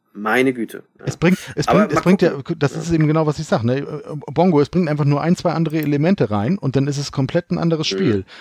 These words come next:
Speaker 2: Das, das ist ein Solo-Puzzle-Spiel. Zum einen sind die Aufgaben in Ubongo komplexer, weil selbst die komplexen Aufgaben da sind nicht schwierig zu lösen. Ich kann, und ich hab immer verschiedene Möglichkeiten an Puzzleteilen, die ich machen kann.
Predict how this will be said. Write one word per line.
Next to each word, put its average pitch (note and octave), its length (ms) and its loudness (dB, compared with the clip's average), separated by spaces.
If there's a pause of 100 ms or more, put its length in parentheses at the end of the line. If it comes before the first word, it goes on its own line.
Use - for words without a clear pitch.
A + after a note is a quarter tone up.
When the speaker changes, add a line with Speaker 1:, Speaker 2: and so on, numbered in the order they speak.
(120)
Speaker 2:
Das, C3 260 -4
das C#3 160 -8
ist D3+ 160 -4
ein C#3+ 60 2
Solo-Puzzle-Spiel. E3 760 0 (220)
Zum C3+ 180 -2
einen F3+ 280 4
sind D#3+ 180 4
die C#3+ 100 0
Aufgaben D3+ 680 0
in F3 100 2
Ubongo F3 380 0
komplexer, G#3 720 -2
weil A#2+ 160 2
selbst C#3 280 0
die D3+ 60 -2
komplexen C#3 680 0
Aufgaben B2 580 0
da A#2 180 4
sind C3 200 -2
nicht - 300 -4
schwierig C#3 340 -2
zu B2+ 140 0
lösen. B2+ 400 2
Ich G#2+ 120 -10
kann, B2+ 180 -2
und B2 260 -4
ich B2+ 40 -4
hab B2 100 -6
immer C#3 160 2
verschiedene C#3 360 2
Möglichkeiten B2 560 0
an G2+ 120 -4
Puzzleteilen, G#2 520 -2
die G#2 80 -2
ich G2+ 140 -8
machen G2+ 240 -6
kann. G2+ 180 -4